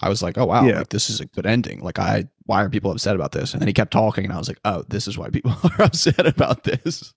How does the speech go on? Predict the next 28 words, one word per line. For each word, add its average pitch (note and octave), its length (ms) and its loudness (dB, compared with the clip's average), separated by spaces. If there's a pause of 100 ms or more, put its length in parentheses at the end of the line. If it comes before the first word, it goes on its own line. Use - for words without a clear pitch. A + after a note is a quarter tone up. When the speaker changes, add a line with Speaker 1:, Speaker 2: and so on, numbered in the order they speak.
Speaker 2:
Okay. F#2+ 240 -2
And G#2 100 0
then B2+ 160 4
we C3+ 100 6
get B2 180 6
them A2+ 260 4
as, G2+ 680 0 (140)
uh, F2 360 2 (480)
basically B2+ 280 4
how A2+ 140 4
they G#2+ 100 4
were G2+ 220 4
at G2+ 100 2
the - 60 -6
beginning F#2+ 540 0
of G2+ 160 0
this, G2+ 320 0
uh, F#2+ 360 0 (260)
venture, G2+ 600 2
what, F#2 300 0
like, F#2 180 -2
younger F#2+ 380 4
teens. G2 720 0 (140)
Um, D#2 480 -2 (720)
we F#2 100 -6
find C3+ 380 0
out C3 240 6
that A2 260 4